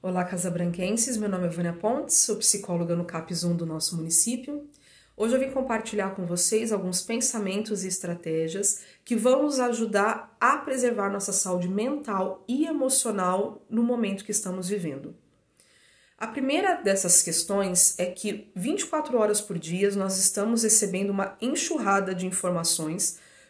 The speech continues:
do Brasil e do mundo a respeito do covid dezenove. Então, filtrar essas informações,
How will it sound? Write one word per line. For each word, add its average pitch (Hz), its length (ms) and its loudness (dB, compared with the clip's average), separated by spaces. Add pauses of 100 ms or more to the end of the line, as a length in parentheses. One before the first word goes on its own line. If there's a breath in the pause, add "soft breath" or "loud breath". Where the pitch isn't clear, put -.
(100)
do 202 240 2
Brasil 240 440 4
e 202 40 -2
do 185 140 -2
mundo 185 380 2
a - 120 0
respeito 214 460 2
do 202 80 -8
covid 190 340 -2
dezenove. 175 640 -4 (500 soft breath)
Então, 226 580 2 (160)
filtrar 277 560 2
essas 311 320 4
informações, 220 960 2